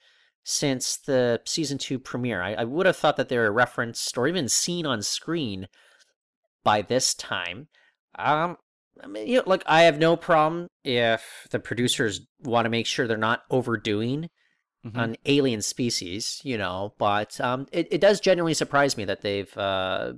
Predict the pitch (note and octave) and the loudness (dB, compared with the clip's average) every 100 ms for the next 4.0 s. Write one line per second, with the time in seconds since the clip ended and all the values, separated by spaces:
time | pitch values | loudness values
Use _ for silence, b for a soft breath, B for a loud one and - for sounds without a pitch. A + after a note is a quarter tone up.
0 | - B2+ A#2+ A#2 C#3 D#3 D3+ C#3+ - C#3 | -6 -4 -2 -4 0 0 0 -2 -2 -2
1 | C3 C#3 - - D3 - F2+ - - - | -2 -4 -6 -6 -4 -4 -6 -6 -10 -6
2 | G2+ G2+ G2 F#2+ G#2+ G#2+ B2+ A#2 - F2+ | -6 -4 -8 -10 -10 -6 -6 -6 -8 -8
3 | F#2+ - B B B B A#2 A2+ A2 | -8 -12 B B B B 0 2 0